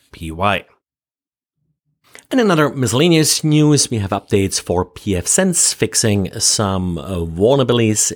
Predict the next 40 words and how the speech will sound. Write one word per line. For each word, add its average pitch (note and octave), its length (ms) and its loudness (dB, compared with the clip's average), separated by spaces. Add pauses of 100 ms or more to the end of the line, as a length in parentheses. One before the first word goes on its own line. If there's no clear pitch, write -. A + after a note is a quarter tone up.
(120)
in G2 340 -4 (120)
open - 180 -16
source E3+ 340 0
software C3+ 520 0 (260)
used B2+ 340 0
by A2 280 2 (160)
P A2+ 240 -2
F G2+ 100 -2
Sense. G2+ 600 -2
Uh, F#2 240 0
Google E2+ 280 -6
Chrome E3 560 -2
released C#3 540 -2 (160)
an B2+ 120 0
update. A2 500 0 (340)
And A#3+ 80 0
it A3+ 80 0
shouldn't F#3+ 220 2
be E3 80 4
a C#3+ 60 4
surprise D#3+ 520 0
if B2+ 220 -4
you A2 160 2
find G#2+ 640 -4
some, G2 800 -4
uh, F2+ 420 -10
expensive, - 1080 -2
uh, G2+ 220 0 (100)
Apple D#3+ 320 -2
software C#3 580 0
like G2+ 180 -2
Final G#2 340 0
Cut - 320 -12
Pro D3+ 240 2
for A2 220 -2
free F3 320 -2
all D3 120 2
of C#3+ 100 -4
a C#3 60 -2
sudden, C3+ 340 -2